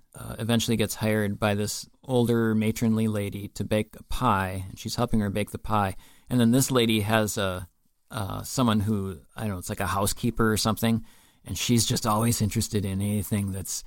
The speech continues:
that's going on, and, and she's, y-, you kinda feel like she's sort of the town busybody, and, and she's, she's out there, like, if there were a crash on the road, she'd be watching it.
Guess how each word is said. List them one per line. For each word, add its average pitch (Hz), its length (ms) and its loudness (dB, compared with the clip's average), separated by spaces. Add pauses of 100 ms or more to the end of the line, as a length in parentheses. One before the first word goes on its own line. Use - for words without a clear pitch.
(380)
that's - 160 2
going 117 320 4
on, 92 420 -2
and, 92 160 -6 (460)
and 101 340 -4
she's, 101 720 -2
y-, - 80 -14 (280)
you 139 260 0 (140)
kinda 131 280 4
feel 131 260 2
like 117 160 2
she's 104 260 -2
sort 113 220 0
of 98 60 0
the 98 80 -2
town 107 280 2
busybody, 110 680 2
and, 95 380 -2
and 104 200 -2
she's, 101 540 -2 (480)
she's 120 300 2
out 120 180 4
there, 110 300 0
like, 110 200 -2
if 117 120 -2
there 135 100 2
were 123 120 4
a 117 40 2
crash 113 400 0
on 107 80 0
the 98 80 -2
road, 104 280 0
she'd 107 180 -2
be 98 100 -4
watching 98 380 0
it. 123 180 0